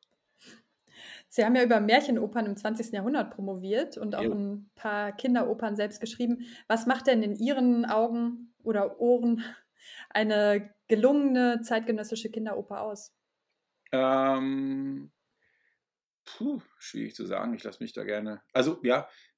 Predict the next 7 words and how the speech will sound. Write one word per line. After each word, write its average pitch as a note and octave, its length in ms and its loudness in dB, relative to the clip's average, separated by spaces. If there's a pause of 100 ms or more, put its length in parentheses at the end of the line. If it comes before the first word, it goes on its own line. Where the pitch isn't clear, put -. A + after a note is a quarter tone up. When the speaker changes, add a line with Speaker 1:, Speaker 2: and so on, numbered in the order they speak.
(800)
Speaker 2:
wenn B2+ 580 -10
sie B2+ 140 -4
mir C3+ 280 4
auch - 300 -8
gefällt E2+ 540 -8 (1080)
als F#2 180 -8
Erwachsener, F2+ 540 -12